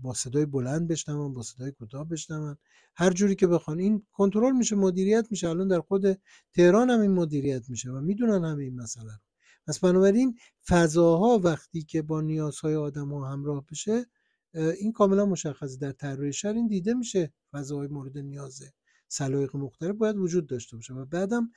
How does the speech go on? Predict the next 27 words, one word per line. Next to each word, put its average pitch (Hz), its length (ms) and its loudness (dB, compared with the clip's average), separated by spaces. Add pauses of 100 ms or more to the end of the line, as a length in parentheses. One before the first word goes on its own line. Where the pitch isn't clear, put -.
(260)
باید 180 320 4
طبق 220 240 2
اون 233 200 4
سلیقه 180 440 2
وجود 208 320 0
داشته 143 280 -4
باشه، 123 180 -8
نه 147 160 -2
اینجوری 233 380 -2
که 190 100 -4
ما 165 220 -2
می‌خوایم، 117 400 -10 (420)
نه 165 60 4
اینجوری 226 320 4
که 190 340 4
مثلاً 160 520 -2
یک 170 180 0
کسی 190 300 -2
یک 175 280 0 (120)
فضایی 151 360 0
رو 202 220 2 (260)
جوری 180 180 -2
که - 100 -2
خودش 143 460 0
می‌خواد 156 280 -2
طراحی 117 380 -4
بکنه 110 420 -10